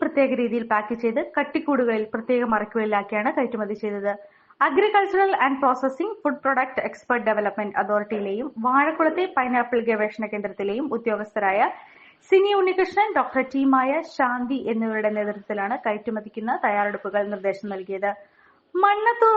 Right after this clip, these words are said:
ഒലിപ്പാടുള്ള എണ്ണൂറ് ഏക്കർ പൈനാപ്പിൾ കൃഷിയിടങ്ങളിൽ നിന്ന് നേരിട്ടാണ് പാക്കിംഗ് നടത്തിയത്. ഇരുപത് ടണ്ണാണ് ആദ്യഘട്ടമായി കയറ്റുമതി ചെയ്തത്. പൈനാപ്പിൾ ഗവേഷണ കേന്ദ്രം കഴിഞ്ഞ ഒരു വർഷക്കാലമായി ഈ തോട്ടത്തിൽ ഗവേഷണം നടത്തുകയാണ്. മണ്ണ് പരിശോധന, കൃഷിസ്ഥലം ഒരുക്കൽ, ചാണകപ്പൊടി,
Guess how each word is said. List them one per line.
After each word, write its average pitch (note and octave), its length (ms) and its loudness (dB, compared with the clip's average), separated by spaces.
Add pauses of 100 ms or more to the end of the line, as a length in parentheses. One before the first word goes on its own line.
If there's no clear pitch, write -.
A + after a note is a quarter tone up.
ഒലിപ്പാടുള്ള E4 500 2 (220)
എണ്ണൂറ് D#4+ 460 6
ഏക്കർ C#4+ 280 0
പൈനാപ്പിൾ A3 480 -2
കൃഷിയിടങ്ങളിൽ G#3+ 580 -2
നിന്ന് G#3 160 -8 (100)
നേരിട്ടാണ് C4 480 0 (100)
പാക്കിംഗ് G#3 360 -4
നടത്തിയത്. G3+ 400 -4 (680)
ഇരുപത് G#4+ 280 6 (100)
ടണ്ണാണ് F4 340 2 (120)
ആദ്യഘട്ടമായി B3+ 580 0
കയറ്റുമതി A3+ 500 -2
ചെയ്തത്. G3 320 -2 (500)
പൈനാപ്പിൾ G#3+ 480 0
ഗവേഷണ G3+ 420 -4
കേന്ദ്രം G3+ 340 -6
കഴിഞ്ഞ G#3+ 260 -2 (100)
ഒരു G3+ 140 -8
വർഷക്കാലമായി G3+ 640 -6 (140)
ഈ - 20 -2 (120)
തോട്ടത്തിൽ G3+ 440 -4
ഗവേഷണം G3+ 420 -4
നടത്തുകയാണ്. F#3+ 500 -6 (600)
മണ്ണ് F4+ 300 2
പരിശോധന, F4+ 480 2 (480)
കൃഷിസ്ഥലം E4 580 2
ഒരുക്കൽ, D#4+ 300 0 (200)
ചാണകപ്പൊടി, C#4+ 640 2